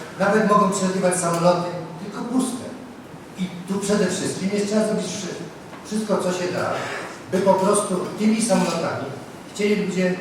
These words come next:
przylatywać na Mazur. Ja może mniejszą wagę bym przywiązywał do tego, e, ilu ludzi będzie wylatywało z Mazur. To nie jest aglomeracja śląska, prawda, e,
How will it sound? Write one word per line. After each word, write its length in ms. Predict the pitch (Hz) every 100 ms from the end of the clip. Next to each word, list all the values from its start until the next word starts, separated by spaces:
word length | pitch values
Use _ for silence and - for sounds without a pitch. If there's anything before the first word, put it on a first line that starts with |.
| -
przylatywać 560 | - 160 160 151 180 - - - 208
na 100 | 190
Mazur. 400 | - - - - - - -
Ja 240 | 226 226
może 140 | 220 208 202
mniejszą 440 | 214 220 - 170 175
wagę 240 | 185 180
bym 160 | 180 175
przywiązywał 680 | 170 156 165 170 175 170 160
do 80 |
tego, 280 | 156 180 175 170 170 - - - - -
e, 240 | 147 143 - 127 208
ilu 320 | 220 196 180
ludzi 220 | 180 170
będzie 300 | 175 170 165
wylatywało 600 | 160 156 156 - 160 160
z 60 | 156
Mazur. 360 | 160 - - - - - 220
To 60 |
nie 160 | 220 220
jest 200 | - -
aglomeracja 680 | 165 160 160 170 170 151
śląska, 440 | 165 170 170 165 165 160
prawda, 320 | - - - - - - 147
e, 360 | 139 143 139